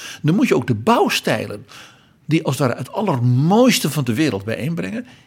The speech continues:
in elkaar voegen. Dus er zijn ontwerpen, dat is een soort romaanse kathedraal qua torens, met een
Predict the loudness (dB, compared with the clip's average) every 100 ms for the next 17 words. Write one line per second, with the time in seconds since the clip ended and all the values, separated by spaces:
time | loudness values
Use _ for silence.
0 | _ 0 2 0 -2 0 0 0 -2 -4
1 | -10 _ -20 -20 -20 -4 -2 0 0 0
2 | 0 -4 2 2 2 -4 -8 -10 -8 -6
3 | -6 -8 _ _ 2 2 4 0 0 0
4 | -2 0 -2 -2 -2 -2 -2 -6 -6 -6
5 | -6 0 0 0 -4 -6 -14 -18 -20 -20
6 | -20 _ -2 -2 0 0 0